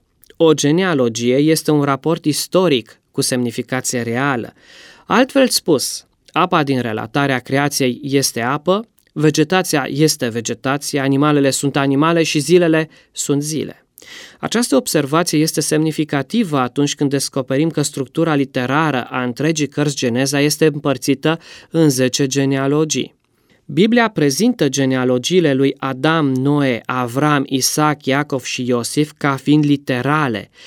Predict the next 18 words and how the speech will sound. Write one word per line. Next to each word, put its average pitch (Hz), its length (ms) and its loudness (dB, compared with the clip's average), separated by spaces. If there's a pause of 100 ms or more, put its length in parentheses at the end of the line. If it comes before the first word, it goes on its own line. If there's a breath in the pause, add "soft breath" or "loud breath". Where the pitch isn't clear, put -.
(120)
și - 180 0
că 151 120 0
aceste 190 460 2
persoane 156 580 0
sunt 160 300 0
istorice. 135 920 -2 (320)
Atunci 220 320 2
acest 156 320 -4
lucru 160 260 2
implică 151 360 0
faptul 180 440 -2
că 156 140 -2
și 175 260 -2
genealogia 151 920 0
cerurilor 165 680 0
și - 160 -4
a 143 100 0
pământului 147 800 0